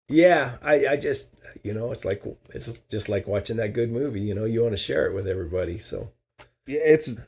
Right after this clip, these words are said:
Speaker 2: it's these little pieces, like I was saying in reference to that Brave book. You know, we still have some available. I don't think we have a ton left.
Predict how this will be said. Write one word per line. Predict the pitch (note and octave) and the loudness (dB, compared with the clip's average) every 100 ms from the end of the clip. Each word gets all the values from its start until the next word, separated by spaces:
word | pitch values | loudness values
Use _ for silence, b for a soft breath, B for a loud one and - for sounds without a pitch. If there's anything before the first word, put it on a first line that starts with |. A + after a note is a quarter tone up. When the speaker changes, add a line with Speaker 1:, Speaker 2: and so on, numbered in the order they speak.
| - | -4
Speaker 2:
it's | A#2+ - | -4 0
these | - C#3 A#2+ | 4 4 6
little | C#3+ D3+ | 6 6
pieces, | D3+ E3 E3+ G#2+ F2+ | 4 -6 -6 -6 0
like | A2+ A2+ | 0 2
I | A#2 | 0
was | A2 | 0
saying | - B2 A#2 A2 | 0 0 0 -2
in | A2+ | 0
reference | A2 A#2+ C3 A#2 | 2 2 0 -6
to | - | -2
that | G2+ E2+ | -4 0
Brave | F#2 A2+ E3+ | 2 2 2
book. | - E2+ - - _ _ _ _ - | 0 -2 -4 -20 _ _ _ _ -4
You | G2 | -2
know, | |
we | G2 | 0
still | B2 - B2 C3+ | 0 4 4 6
have | A2+ F#2 E2 | 4 2 -2
some | - - - G2 A2+ | -8 -4 0 2 2
available. | F#2+ D#2+ F2+ F2+ E2+ D#2+ E2 F#2+ | 2 -2 0 0 -2 -4 -6 -4
I | |
don't | G2+ G#2+ | -2 0
think | G#2+ | 0
we | G2 | 2
have | F#2+ | 2
a | E2 | 0
ton | - G#2 F#2 | -4 -2 -2
left. | E2 D#2+ D2+ - | -2 -6 -8 -14